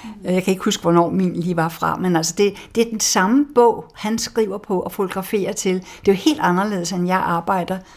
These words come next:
Øh, men det kan selvfølgelig godt være, hvis man ser på mit forfatterskab langt væk fra, at det er et stort digt, jeg også har skrevet på. <laughs> Øh, det, det, det synes jeg sådan set er helt fint, hvis man vil kunne se det.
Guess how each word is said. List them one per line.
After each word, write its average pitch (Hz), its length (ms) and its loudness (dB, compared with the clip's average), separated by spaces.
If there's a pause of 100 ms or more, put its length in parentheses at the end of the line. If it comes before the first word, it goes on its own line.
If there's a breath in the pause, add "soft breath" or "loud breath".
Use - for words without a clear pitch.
(460 loud breath)
Øh, 180 440 4
men 196 180 0
det 208 80 2
kan 226 100 2
selvfølgelig 220 280 2
godt 233 180 2
være, 208 280 4
hvis 208 180 -4
man 196 140 0
ser 220 340 4
på 226 60 -6
mit 220 220 -2
forfatterskab 196 720 -2
langt 190 320 -2
væk 190 160 -4
fra, 185 320 -4 (280 loud breath)
at 185 160 0
det 196 180 4
er 226 60 2
et 226 80 -6
stort 196 440 2
digt, 233 340 0
jeg 208 100 4
også 190 240 0
har 339 80 -2
skrevet 233 680 2
på. - 300 0
<laughs> - 0 - (580 loud breath)
Øh, 208 440 4 (180)
det, 233 380 -2
det, 226 240 4
det 240 100 2
synes - 240 -8
jeg 226 80 -4
sådan 202 180 0
set 185 220 -2
er 180 40 2
helt 180 240 -2
fint, 190 240 -4
hvis 220 180 -6
man 175 180 2
vil 170 140 -2
kunne 185 160 -8
se 196 260 0
det. 190 260 0